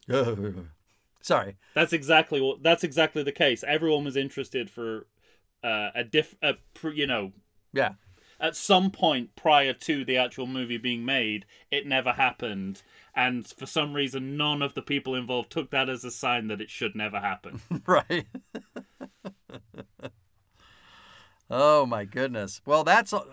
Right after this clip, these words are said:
Speaker 1: I, you know, that's all very interesting to me. Now
Speaker 2: Yeah, no, it, it, it's, you, you ask, you ask a very, you ask a very good question, and I will continue to ruminate on it.
Speaker 1: Yeah.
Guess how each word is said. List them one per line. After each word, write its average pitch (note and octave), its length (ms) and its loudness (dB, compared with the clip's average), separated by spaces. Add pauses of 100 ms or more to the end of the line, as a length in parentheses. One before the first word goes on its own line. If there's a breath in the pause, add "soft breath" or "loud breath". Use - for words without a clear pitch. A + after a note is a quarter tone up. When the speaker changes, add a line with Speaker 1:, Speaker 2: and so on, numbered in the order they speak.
Speaker 1:
I, D3 120 0
you D#3 160 -2
know, G#2 300 0 (1500)
that's D3 180 -2
all G#3 120 2
very G3+ 320 2
interesting E3+ 500 -6
to G#2+ 100 -6
me. G2 240 -6 (680)
Now E3 400 4
Speaker 2:
Yeah, G3+ 380 4
no, F3 260 0
it, D3 240 -4
it, D3+ 180 -6
it's, D#3 320 -4
you, E3 220 -8
you D3+ 220 -6
ask, D3 300 -4
you D3 200 -4
ask D#3+ 200 -2
a C#3 60 -6
very, C3 640 -4 (280 soft breath)
you D3 60 -4
ask C#3+ 160 -8
a C3+ 40 -8
very C3 180 -2
good B2+ 160 -6
question, C3 420 -6
and G#2 160 -8
I A2 80 -6
will A2 120 -10
continue C#3+ 640 -8
to A#2+ 160 -12
ruminate A2+ 520 -10
on E2 140 -14
it. - 180 -20
Speaker 1:
Yeah. A#2 300 -2